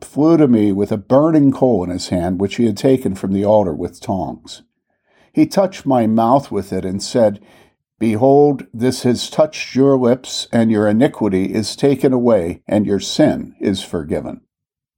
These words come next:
Unquote. What precious words. "Your iniquity is taken away, and your sin is forgiven."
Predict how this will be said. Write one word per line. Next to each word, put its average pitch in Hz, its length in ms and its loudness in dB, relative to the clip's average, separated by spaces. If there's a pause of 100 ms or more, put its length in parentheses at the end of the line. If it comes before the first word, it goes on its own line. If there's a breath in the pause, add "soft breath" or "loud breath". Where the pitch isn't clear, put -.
(300)
Unquote. 71 540 -10 (1080 soft breath)
What - 300 0
precious - 640 -2
words. - 600 -6 (1300)
"Your 139 300 4
iniquity 110 880 -2
is 196 260 -4
taken 123 400 0
away, 92 560 0
and 87 220 0
your 78 160 -2
sin - 560 -2 (100)
is 76 280 -8
forgiven." 65 600 -8